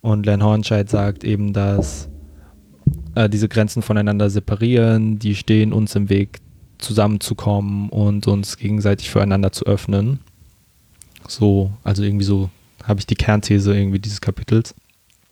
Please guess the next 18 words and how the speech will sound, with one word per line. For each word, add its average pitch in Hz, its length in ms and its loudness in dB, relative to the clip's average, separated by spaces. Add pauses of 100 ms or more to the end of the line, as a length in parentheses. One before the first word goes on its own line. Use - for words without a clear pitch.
(380)
noch 113 140 2
im 110 100 4
Kopf. 113 240 0 (1080)
Ich - 140 -2
habe 113 140 0
damit 131 240 0
mehrere 107 400 2
Probleme 101 440 -4
auf 98 200 -6
jeden 113 180 -10
Fall. 107 540 -6 (180)
Ich - 140 -8
gehe 127 100 2
damit, 123 380 -2 (1120)
wo 117 160 2
ich 110 100 0
zustimme, 147 960 0
ist 123 560 0